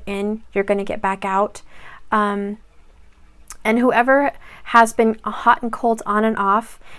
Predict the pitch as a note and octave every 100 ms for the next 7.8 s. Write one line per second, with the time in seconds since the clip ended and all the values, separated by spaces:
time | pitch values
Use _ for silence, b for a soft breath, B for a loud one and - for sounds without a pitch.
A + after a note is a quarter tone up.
0 | B - G#3 G3+ A3 A#3 A#3+ A3 F#3+ G3+
1 | - A#3 A#3 - - G3+ G#3 G3+ G3+ -
2 | - G3+ G#3 G#3+ A3 G3+ G3 G3+ G3+ G#3
3 | G#3+ G#3 G3+ G#3+ G3 - G#3 G3+ G3 F#3+
4 | F#3+ G3+ G3 F#3+ G#3+ - - - b b
5 | b b b - A3 A3 A#3 A#3+ A#3 A#3
6 | A3+ A3+ A#3 A3 - G#3 A3 G#3+ A3 G#3
7 | G#3 A3 G#3+ G#3 G3+ G3+ G#3+